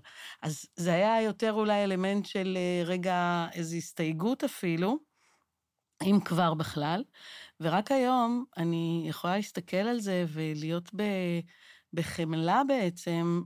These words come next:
לדרך שהם עשו, למאמץ שהם עשו, למה זה אומר היה לגדל אותי, את האחים שלי,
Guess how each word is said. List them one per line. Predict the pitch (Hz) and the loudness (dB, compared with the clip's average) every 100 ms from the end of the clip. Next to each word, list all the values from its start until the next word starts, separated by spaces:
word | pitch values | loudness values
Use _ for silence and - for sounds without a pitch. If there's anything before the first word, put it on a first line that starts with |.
| 175 | -4
לדרך | 165 160 156 147 180 220 254 - | -4 -2 -4 -2 0 0 -2 -4
שהם | 240 208 | -2 -2
עשו, | 180 - 175 165 | -2 -4 -4 -2
למאמץ | 156 156 156 160 165 208 - | 0 -2 -2 0 0 0 -2
שהם | 269 262 | -4 -2
עשו, | 214 - 196 175 | -2 -4 -2 0
למה | 165 165 | 0 0
זה | 175 | 0
אומר | 208 185 185 | -2 0 0
היה | 185 185 | 0 0
לגדל | 180 165 147 170 170 | -2 -2 -2 -2 0
אותי, | 165 - 220 226 220 - - - - | -2 -4 -4 -4 -6 -14 -20 -20 -14
את | 147 | -6
האחים | 156 - 202 214 | -4 -2 0 0
שלי, | - 226 208 202 | 0 -2 0 -2